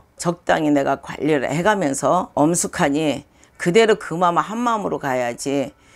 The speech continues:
거기에서 흔들리다 보면은 다 이 잃을 수가 있다는 얘기예요. 그래서 노력을 해서 내가 돈을 버는 사람 같으면은 돈 한 푼을 써도 생각을 하고 이걸 신중히 생각을 하-,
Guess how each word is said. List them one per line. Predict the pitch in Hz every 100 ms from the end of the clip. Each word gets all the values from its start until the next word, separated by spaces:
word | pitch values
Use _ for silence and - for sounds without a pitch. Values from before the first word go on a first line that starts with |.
| _
거기에서 | - - 170 190 180 151
흔들리다 | 190 220 233 220 180 151 -
보면은 | 139 135 107 139 165 - _ _ _ _
다 | - 131 143
이 | 143 135 120 - -
잃을 | 170 139
수가 | - 110 107 -
있다는 | 139 139 151 139 113 92
얘기예요. | 98 151 139
그래서 | - 107 131 139 196 269 - - 143
노력을 | 180 240 277 294 285
해서 | 262 254 240
내가 | 220 208 196
돈을 | 180 185 185
버는 | 165 165
사람 | 165 160 156
같으면은 | 151 - 151 156 202 269 196 - - - -
돈 | 185 240
한 | 240 -
푼을 | 233 208
써도 | 190 190 190
생각을 | - 285 285 254 208 180
하고 | 165 220 277 359 - _ _
이걸 | - 202 214
신중히 | - 311 339 294
생각을 | 262 196 180 156
하-, | 143